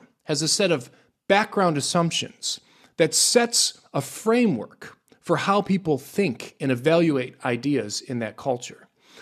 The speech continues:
for what they're willing to listen to, for how they feel and react to certain ideas, and for how they behave. And this set of background assumptions compromises what sociologists, sociologists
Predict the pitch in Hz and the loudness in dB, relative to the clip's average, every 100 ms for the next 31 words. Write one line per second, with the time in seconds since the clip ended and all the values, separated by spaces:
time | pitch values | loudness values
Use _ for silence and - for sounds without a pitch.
0 | - 190 175 220 220 180 208 202 156 196 | -4 2 4 4 4 6 6 4 2 2
1 | 202 170 123 110 104 - _ - - _ | 0 -2 -4 -8 -12 -18 _ -20 -20 _
2 | 170 147 202 185 165 135 - 233 214 123 | -2 2 2 4 2 0 -4 0 4 4
3 | 120 117 135 170 175 127 - 143 131 120 | 2 0 2 2 0 -4 -4 -4 -2 -4
4 | 120 151 123 135 190 196 196 156 143 214 | 0 0 0 -2 -2 0 0 0 0 0
5 | 202 - - - _ _ _ _ 151 202 | -4 -8 -20 -20 _ _ _ _ 2 2
6 | - 233 202 143 127 180 - 185 160 131 | 4 2 0 0 0 0 0 -2 0 -2
7 | - 277 262 120 107 139 - - 170 170 | 0 0 0 -4 -6 -6 -6 0 0 2
8 | 175 165 165 160 139 131 - 175 - 147 | 2 2 2 -2 -6 -4 0 0 2 2
9 | 147 160 123 123 - - - 175 170 226 | 2 0 -4 -8 -12 -6 0 2 4 4
10 | 240 123 123 - - | 2 -2 -6 -6 -8